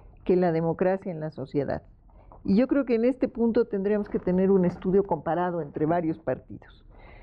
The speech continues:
Porque los partidos existen en un medio ambiente, solamente en ese medio político en el que compiten con otros partidos,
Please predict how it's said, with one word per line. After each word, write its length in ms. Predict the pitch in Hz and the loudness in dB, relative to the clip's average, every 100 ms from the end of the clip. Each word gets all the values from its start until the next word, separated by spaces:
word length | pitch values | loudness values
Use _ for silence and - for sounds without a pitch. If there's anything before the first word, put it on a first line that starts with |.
| - - - | -20 -12 0
Porque 260 | 220 214 | 0 2
los 180 | 233 247 | 2 2
partidos 540 | 247 254 - 302 339 320 | 2 0 2 2 2 2
existen 680 | 254 - 285 285 - 269 247 | -4 0 2 2 2 2 4
en 160 | 226 | 2
un 160 | 233 233 | 2 4
medio 320 | 233 233 240 | 2 4 2
ambiente, 520 | 220 226 233 208 - | 2 2 0 0 -6
solamente 640 | 180 202 214 208 220 240 262 - - - | -2 2 2 2 0 0 -4 -8 -20 -6
en 240 | - 196 226 | 2 4 6
ese 500 | 269 - 254 247 - - - - - - - - - | 4 4 2 2 -4 -20 -20 -20 -20 -20 -20 -20 0
medio 380 | 185 220 240 240 | 4 6 6 2
político 580 | 233 196 208 190 180 190 | 2 -2 -2 -8 -2 -2
en 80 | 175 | -2
el 120 | 160 | -4
que 140 | 160 | -4
compiten 600 | - 170 170 247 240 202 | 0 -2 0 -2 0 -2
con 180 | 165 170 | -2 -6
otros 260 | 180 185 185 | -6 -8 -4
partidos, 640 | 175 175 - 180 202 202 | -4 -4 -4 2 2 0